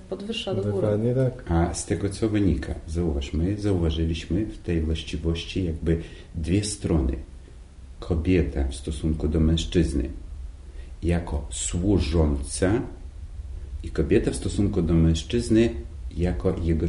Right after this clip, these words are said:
Speaker 3: część.
Speaker 1: Mhm. Czy to jest
Speaker 3: I w jednej, i w drugiej sytuacji jest służba.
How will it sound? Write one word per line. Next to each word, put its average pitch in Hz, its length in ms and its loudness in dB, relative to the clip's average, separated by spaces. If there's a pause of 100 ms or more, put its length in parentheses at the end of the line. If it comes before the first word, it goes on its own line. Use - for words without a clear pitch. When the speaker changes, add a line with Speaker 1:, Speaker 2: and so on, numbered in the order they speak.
(100)
Speaker 3:
część. - 640 -2 (280)
Speaker 1:
Mhm. 220 460 -6 (160)
Czy - 100 -8
to 214 160 -2
jest 214 180 4
Speaker 3:
I 90 100 4
w 85 100 2
jednej, 147 340 8
i 104 40 0
w 101 40 -2
drugiej 151 260 0
sytuacji 127 480 -2
jest 117 160 2
służba. 78 440 0